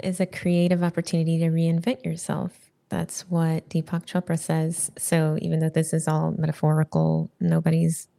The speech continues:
nobody's going to perish. But I think, I don't, I,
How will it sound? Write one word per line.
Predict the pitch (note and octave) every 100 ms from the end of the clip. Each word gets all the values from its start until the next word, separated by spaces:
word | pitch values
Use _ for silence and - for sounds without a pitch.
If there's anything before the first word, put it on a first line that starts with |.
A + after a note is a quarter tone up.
| _
nobody's | E3+ G#3+ A3
going | - G#3
to | G3+
perish. | - E3+ D#3 F#3 - - - - - - -
But | G3 F#3+ F#3 -
I | F#3+
think, | F#3+ G#3+ B3 - - _ _ _ _ _ _ _ _ _ _ _
I | -
don't, | F3 E3+ - _ _
I, | - -